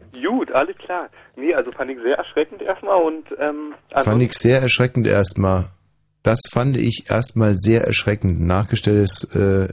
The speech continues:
Speaker 2: erstmal gibt's nicht.
Speaker 1: Ja, na gut. Nee, also, weiß ich nicht, hab ich mich ein bisschen gewundert.
Speaker 2: Na gut, nee, weiß ich nicht.
Speaker 1: Ja, na ja,
Speaker 2: Das
Speaker 1: so rede ich
Speaker 2: heißt
Speaker 1: halt, wa?
Speaker 2: Was?
Speaker 1: <laughs> So rede ich halt, wa?
Speaker 2: Ja, ja, klar, aber das ist ja auch kein Problem, aber da machst du dich doch über andere nicht lustig.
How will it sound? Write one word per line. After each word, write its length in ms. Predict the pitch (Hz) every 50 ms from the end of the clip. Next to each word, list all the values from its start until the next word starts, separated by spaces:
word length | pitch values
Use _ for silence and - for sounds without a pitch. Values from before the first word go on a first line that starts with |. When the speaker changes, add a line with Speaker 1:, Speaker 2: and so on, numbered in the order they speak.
| - -
Speaker 2:
erstmal 380 | - 95 98 - - 104 95
gibt's 240 | 90 95 95 - - 92
nicht. 280 | 90 87 90 - - _ _ _ _ _ _ -
Speaker 1:
Ja, 300 | 113 107 98 98 98 - - _ _ _ _ _ _ _ _ -
na 140 | 107 110
gut. 240 | 107 110 110 113 107 - - _ - - - - - - -
Nee, 260 | 120 120 143 165 151
also, 440 | 123 120 117 123 123 123 123 127 123 -
weiß 120 | 117 127 139 -
ich 100 | 175 -
nicht, 140 | 139 117
hab 80 | - 120
ich 80 | 127 131
mich 120 | 147 139 135
ein 80 | 151
bisschen 220 | 143 139 - 165 143
gewundert. 460 | 151 139 131 143 160 185 196 196 -
Speaker 2:
Na 180 | - 104 101 101
gut, 520 | 104 107 110 120 135 135 - - - - - -
nee, 340 | 104 101 104 110 113 113 101
weiß 220 | 101 104 110 110 107
ich 120 | 104 101
nicht. 360 | 95 92 90 87 - - - _ _ _ _ _ _ _ _ _ _ _ _ _ _ _ _ _
Speaker 1:
Ja, 220 | - 110 101 101 175 165
na 100 | 113 107
ja, 220 | 104 104 110 110
Speaker 2:
Das 120 | 104 98 92
Speaker 1:
so 100 | - 101
rede 160 | 101 107 117
ich 100 | 127 -
Speaker 2:
heißt 0 |
Speaker 1:
halt, 180 | 113 107 104 -
wa? 140 | 110 120 - _ - - - - - -
Speaker 2:
Was? 300 | 120 143 165 - - - - - - -
Speaker 1:
<laughs> 160 | - - -
So 140 | 113 117 120
rede 220 | 123 139 147 160
ich 100 | 143 -
halt, 180 | 120 107 101 -
wa? 160 | 120 135 - _ _ _ _ _ _ _ _ _ _ _ _ _ _ -
Speaker 2:
Ja, 80 | - 98
ja, 160 | 117 143 151
klar, 280 | 143 - 147 156 147 104
aber 220 | 101 104 113 110 107
das 180 | 101 101 104 101
ist 260 | 107 107 107 104 -
ja 80 | 127
auch 80 | 117 110
kein 160 | - 117 110
Problem, 440 | 104 107 104 101 107 127 151 175 165
aber 180 | 123 117 113 117
da 80 | 110 113
machst 220 | 110 110 117 113 117
du 40 | 110
dich 80 | 113
doch 60 | 113
über 140 | 101 101 95
andere 200 | 101 131 165 160
nicht 160 | 143 117 104
lustig. 500 | 101 101 98 - - 104 98 90 90 -